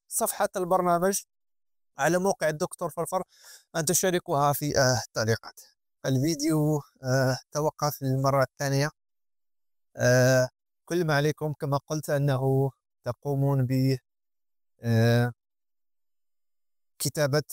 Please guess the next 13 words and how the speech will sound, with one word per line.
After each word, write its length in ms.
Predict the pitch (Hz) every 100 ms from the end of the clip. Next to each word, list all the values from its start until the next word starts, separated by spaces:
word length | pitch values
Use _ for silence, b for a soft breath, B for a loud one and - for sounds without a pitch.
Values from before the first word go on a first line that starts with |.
| - _ _ _
التعليقات 640 | - 127 123 127 127 131 - -
على 120 | 117
صفحة 360 | 123 147 - 135 -
البرنامج 580 | 120 120 123 123 135
على 160 | 117 113
موقع 260 | 131 - 139
الدكتور 380 | 120 - -
فرفر. 280 | 135 139 - -
اكتبوا 360 | - - 131 127
على 120 | 120
أنه 260 | 123 123 127
تريدون 360 | - 127 131
التحديث. 440 | 139 - 139 170